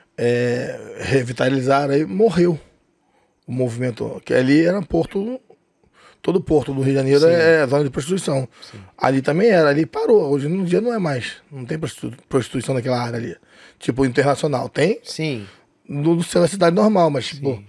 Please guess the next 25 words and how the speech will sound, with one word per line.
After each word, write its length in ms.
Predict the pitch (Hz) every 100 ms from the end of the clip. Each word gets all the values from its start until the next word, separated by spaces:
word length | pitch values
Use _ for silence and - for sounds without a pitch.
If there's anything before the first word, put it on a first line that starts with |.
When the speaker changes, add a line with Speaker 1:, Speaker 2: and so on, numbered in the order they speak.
| _ _ _ -
Speaker 1:
não 100 | 127
tem 160 | 160
mais 260 | 151 135 123
internacional, 540 | 113 131 127 131 131
que 60 | 123
os, 80 | 123
os, 140 | 127 120
os 280 | 120 120
navios 380 | 127 127 131 160
não 60 | 202
vêm 160 | 156 143
pra 100 | 131
procurar 340 | - 123 123
prostituta 400 | 117 - 120 120
ali. 260 | 117 117 -
Então, 280 | 127 151 190
o 60 | - - - -
que 80 | 185
existe 260 | 160 170
lá 120 | 180
agora 280 | 175 160 175
são 220 | 170 226
as, 260 | 277 - - -
as 160 | 156
aposentadas, 680 | 160 190 220 - 151 131 -